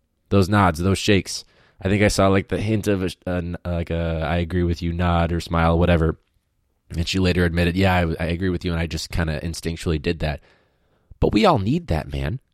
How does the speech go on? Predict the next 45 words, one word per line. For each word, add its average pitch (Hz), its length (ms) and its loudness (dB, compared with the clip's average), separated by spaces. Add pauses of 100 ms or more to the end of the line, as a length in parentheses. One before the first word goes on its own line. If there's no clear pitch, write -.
(760)
That's - 140 -8
crazy 156 560 0
how 98 340 0 (220)
we 127 160 0
can't 139 240 0
even, 113 380 0 (920)
and 127 80 2
it's 123 120 0
funny 135 200 2
for 117 140 -4
me 127 140 -2
especially 104 480 -2
because 82 220 0
I 85 60 4
have 78 100 2
a 80 60 2
podcast. 92 640 -2
I 85 40 -4
don't 85 140 -6
have 87 140 0
any 104 200 0
feedback 92 520 0
from 85 160 -2
you 98 120 0
guys. - 460 -10
You 95 100 -6
guys 92 240 2
could 76 120 -10
disagree 98 380 0
with 90 140 0
me, 92 120 2
agree 98 240 2
with 95 120 4
me, 90 120 2
whatever. 90 480 4 (360)
Maybe 95 440 2 (180)
laugh, 92 540 0
not 92 240 0
laugh. 92 280 0
It 95 100 -10
could 85 100 -10
be 85 120 -2
a 82 100 -4 (180)
terrible 95 440 0
joke, 85 400 -2